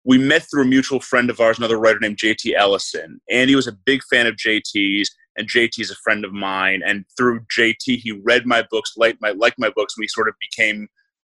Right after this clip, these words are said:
friends in a weird way. So he invited, and I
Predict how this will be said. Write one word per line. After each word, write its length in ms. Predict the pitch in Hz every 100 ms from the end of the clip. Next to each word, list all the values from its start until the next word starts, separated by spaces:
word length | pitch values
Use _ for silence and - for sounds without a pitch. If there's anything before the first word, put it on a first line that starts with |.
| -
friends 520 | - 123 131 135 131
in 80 | 135
a 60 | 143
weird 220 | 151 156
way. 400 | 170 185 196 - _ _
So 160 | - 143
he 60 | 139
invited, 340 | 131 131 135
and 140 | 131
I 180 | 123 117